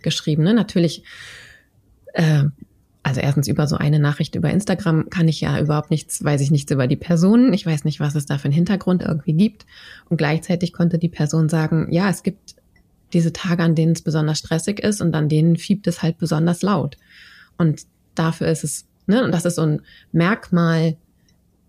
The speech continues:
wo man zumindest die S-O-S-Übungen mal ausprobieren könnte, ob es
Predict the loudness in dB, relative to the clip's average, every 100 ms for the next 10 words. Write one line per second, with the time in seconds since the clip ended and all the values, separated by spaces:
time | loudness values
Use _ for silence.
0 | _ -10 -4 0 2 2 2 0 2 2
1 | 2 0 0 -4 -2 -2 0 0 0 0
2 | -2 -2 -2 2 2 2 2 2 4 2
3 | -2 -6 _ _ _ -4 -4 -2 -4